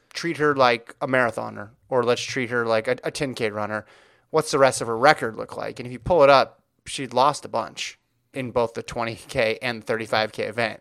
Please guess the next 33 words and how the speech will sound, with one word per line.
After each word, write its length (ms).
Like, 160
she, 200
she 160
got 200
the 40
double, 360
which 180
is 140
great. 420
But 300
I 140
don't 200
see 200
the, 220
and 100
this 160
is 100
weird, 440
I 100
get 240
it. 240
Like, 200
I 80
don't 140
see 100
the 120
argument 320
of 100
her 300
over 280
Shericka 360
Jackson. 640
<laughs> 60